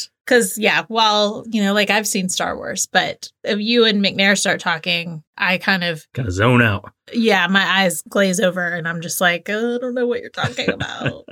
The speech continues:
Speaker 2: <laughs>
Speaker 1: As soon as that episode started, I was like, "Oh, I, I know he's gonna have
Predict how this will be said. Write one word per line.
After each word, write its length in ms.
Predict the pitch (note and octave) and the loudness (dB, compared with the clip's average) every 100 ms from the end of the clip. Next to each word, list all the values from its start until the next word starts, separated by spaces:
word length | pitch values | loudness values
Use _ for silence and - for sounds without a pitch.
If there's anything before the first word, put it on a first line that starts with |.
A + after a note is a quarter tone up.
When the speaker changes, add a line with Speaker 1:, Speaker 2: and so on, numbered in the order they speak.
| - _ | -8 _
Speaker 2:
<laughs> 320 | _ _ _ | _ _ _
Speaker 1:
As 120 | C4 - | -4 2
soon 140 | D4 | 2
as 120 | C#4+ | 2
that 520 | A#3+ A3 G3+ - - - _ | 4 2 2 -2 -10 -10 _
episode 480 | - A3+ G#3 G#3+ F#3+ | -4 -2 0 0 0
started, 480 | - G#3 F#3 F3+ F3 | 2 2 4 4 2
I 120 | F3 | 2
was 180 | E3+ D#3+ | 0 -2
like, 400 | D#3+ E3 D3+ - _ _ - | 0 0 -2 -6 _ _ -2
"Oh, 320 | F#3+ F#3 F#3 - | 2 2 0 -4
I, 160 | - G#3 | -12 -4
I 100 | A3+ | 2
know 140 | G#3 G3+ | 4 4
he's 220 | A3 G#3 | 2 0
gonna 260 | F#3+ F#3 | 0 2
have 320 | F#3 F3 F3 | 2 2 0